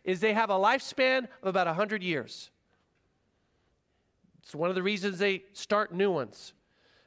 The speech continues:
Because after a hundred years, they drift away from conservative. What they teach as the gospel is different now. You could go to one of those seminaries, and they, they will teach you that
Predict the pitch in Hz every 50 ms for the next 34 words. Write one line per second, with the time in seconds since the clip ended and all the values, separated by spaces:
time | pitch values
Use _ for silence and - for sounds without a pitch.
0 | _ - 165 156 190 180 208 208 - 240 233 220 208 240 226 240 220 208 220 233
1 | 233 240 233 - - - - - - 208 208 196 160 147 185 262 294 294 - 330
2 | 320 285 277 254 233 226 226 226 226 - - - - - 220 202 - - 214 180
3 | - - - 269 277 285 277 277 277 214 - - - - 196 208 269 294 - -
4 | 320 277 - - 277 285 277 277 - 269 226 269 262 208 254 233 226 226 220 -
5 | - 233 226 226 220 220 - - - - - 196 208 190 156 - - _ - 165
6 | 156 320 370 359 - 339 277 220 214 185 185 175 151 135 117 110 - _ _ _
7 | _ _ _ _ _ _ _ _ _ _ _ _ - 240 311 311 - 320 240 233
8 | 277 302 320 320 294 269 220 202 - - 202 254 262 247 247 220 - - 311 339
9 | 349 349 277 247 226 208 208 208 220 214 - - - _ _ _ _ _ _ _
10 | _ _ _ _ _ - - 240 240 240 240 233 202 196 - - - _ _ _
11 | _ _ _ _ _ _ 170 170 170 277 294 311 269 220 - - - 180 254 302
12 | 330 339 - 294 - - - 277 311 302 - - 277 269 254 208 247 240 233